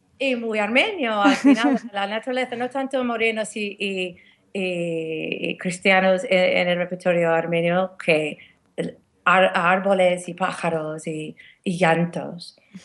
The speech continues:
Speaker 2: Ujú.
Speaker 1: Y es una buena oportunidad, opor-, oportunidad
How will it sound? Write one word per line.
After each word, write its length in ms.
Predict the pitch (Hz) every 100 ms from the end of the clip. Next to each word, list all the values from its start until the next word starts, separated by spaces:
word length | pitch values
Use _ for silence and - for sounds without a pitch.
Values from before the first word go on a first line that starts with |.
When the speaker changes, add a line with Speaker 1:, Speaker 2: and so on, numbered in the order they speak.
| -
Speaker 2:
Ujú. 120 | 190
Speaker 1:
Y 460 | 220 202 190 180 170
es 200 | 185 185
una 140 | 190 190
buena 180 | 208 220
oportunidad, 540 | 220 196 202 185 -
opor-, 340 | 196 - 180 -
oportunidad 880 | 196 185 180 190 180 175 175 220